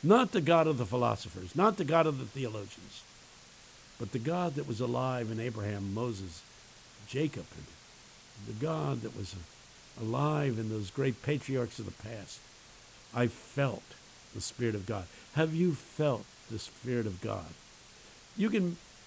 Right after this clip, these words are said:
you, you can be saved, but if you're looking for something more, then perhaps you should go to a Pentecostal church, and if that doesn't do it for you, um,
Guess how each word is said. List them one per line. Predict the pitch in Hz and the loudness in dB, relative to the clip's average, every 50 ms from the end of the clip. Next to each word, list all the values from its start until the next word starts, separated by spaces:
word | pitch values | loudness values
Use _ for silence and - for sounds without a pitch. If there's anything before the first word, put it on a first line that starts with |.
| - - | -10 -2
you, | 180 202 208 196 - - | 0 2 2 2 0 2
you | - 196 202 | 4 4 6
can | 220 214 | 6 6
be | 175 185 170 | 6 6 4
saved, | - - - 170 156 147 147 175 190 165 143 | 4 4 6 8 8 8 8 6 4 4 4
but | 156 151 147 - - - - - - | 4 4 4 2 -8 -18 -8 0 2
if | 170 160 151 - - - | 2 4 2 0 -6 0
you're | - 190 196 | 4 4 6
looking | 214 247 233 - 220 | 6 4 4 2 0
for | 160 151 175 | 2 2 0
something | - - - 170 156 139 - 151 139 131 | 2 4 4 4 4 4 4 4 6 6
more, | 127 120 123 135 139 131 110 92 82 - - - - - - - - - - - - - - - - - - - | 6 6 6 6 4 4 2 0 -4 -8 -12 -14 -16 -16 -18 -18 -18 -18 -18 -18 -18 -18 -18 -18 -18 -8 -2 0
then | 160 165 | 2 4
perhaps | 143 160 151 156 190 208 165 - - | 4 4 4 6 4 4 2 0 0
you | 156 | 0
should | 139 - 139 127 113 | 0 -2 -2 0 2
go | 139 135 131 | 4 6 6
to | 127 120 120 | 6 4 2
a | |
Pentecostal | 101 - 131 120 110 - - 127 117 104 - 110 101 92 - | 2 2 2 2 2 2 2 0 0 0 -2 -6 -8 -6 -2
church, | - 185 185 180 156 - - | 0 2 2 2 2 0 0
and | 127 113 | 0 0
if | 117 110 - | -2 -2 -2
that | - 160 185 190 - - - - - - - - | 0 2 2 2 0 -4 -10 -18 -18 -8 -2 2
doesn't | 156 151 120 135 123 117 | 2 4 4 4 2 4
do | 123 143 135 | 4 4 4
it | 123 | 4
for | 107 - 135 131 131 | 2 0 0 2 4
you, | 123 120 123 120 120 - - - - - - - - - - - - - - - - | 6 6 4 4 2 0 -6 -16 -18 -18 -18 -18 -18 -18 -18 -18 -18 -18 -16 -12 -8
um, | 120 113 110 101 95 | -8 -6 -6 -6 -8